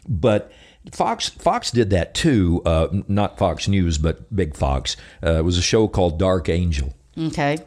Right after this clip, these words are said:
Speaker 1: And, uh, it was about an E M P. And it, I don't stay up at night worrying about things like this,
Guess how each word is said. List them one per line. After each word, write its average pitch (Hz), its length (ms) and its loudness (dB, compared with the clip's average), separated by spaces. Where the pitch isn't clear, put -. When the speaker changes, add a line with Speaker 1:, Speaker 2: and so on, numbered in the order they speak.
Speaker 1:
And, 87 380 0
uh, 78 300 0
it 98 180 0
was 95 180 0
about 87 420 0
an 87 80 -2
E 87 140 0
M 80 120 0
P. 78 360 -4
And 80 340 -2
it, 95 320 -6
I 101 120 2
don't 101 240 0
stay 98 260 2
up 87 100 -2
at 85 80 -2
night 92 220 0
worrying 98 300 2
about 85 280 0
things 87 280 0
like 78 260 0
this, 87 420 -2